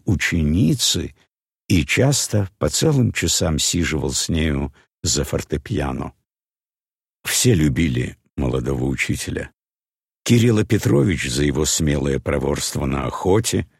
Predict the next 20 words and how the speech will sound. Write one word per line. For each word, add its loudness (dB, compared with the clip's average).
Марья 4
Кирилловна 0
за 0
неограниченное 2
усердие -2
и -4
робкую -2
внимательность, -2
Саша 0
за 4
снисходительность 0
к -8
его -2
шалостям, 0
домашние 2
за 0
доброту -2
и 0
за -2
щедрость, -2